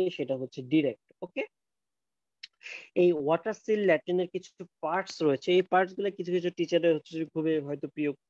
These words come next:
প্রিয়, আহ, question, যে water cell ল্যাট্রিনের কি কি parts রয়েছে, ঠিক আছে? হ্যাঁ, প্রথমে একটা সুপার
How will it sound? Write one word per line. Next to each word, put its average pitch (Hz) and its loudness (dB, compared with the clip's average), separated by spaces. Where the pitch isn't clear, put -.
প্রিয়, 143 2
আহ, 127 2
question, 175 2
যে 233 2
water 147 2
cell 156 -6
ল্যাট্রিনের 143 -4
কি 156 -14
কি 156 -10
parts 120 -8
রয়েছে, 113 -8
ঠিক 160 -10
আছে? 202 -12
হ্যাঁ, 180 -6
প্রথমে 180 4
একটা 175 0
সুপার 180 0